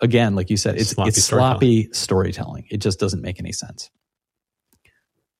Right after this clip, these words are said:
Speaker 1: Anyway, I think we've beaten that Klingon horse long enough. <laughs> Archer convinces her by pointing out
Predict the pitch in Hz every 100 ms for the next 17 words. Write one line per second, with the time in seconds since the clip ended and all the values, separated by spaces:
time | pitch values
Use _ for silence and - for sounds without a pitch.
0 | _ _ _ _ _ _ - 123 131 92
1 | 69 - - _ _ _ - - 104 98
2 | 104 98 107 90 104 104 - 120 107 98
3 | 82 98 90 98 95 92 101 92 92 _
4 | - - - - 175 - - _ _ _
5 | _ _ _ _ _ _ - - _ _
6 | 131 143 - 143 135 120 113 107 104 95
7 | 95 87 85 87 _ _ _ _ _ _
8 | _ _ - 104 107 101 98 98 - 120
9 | 110 101 90 87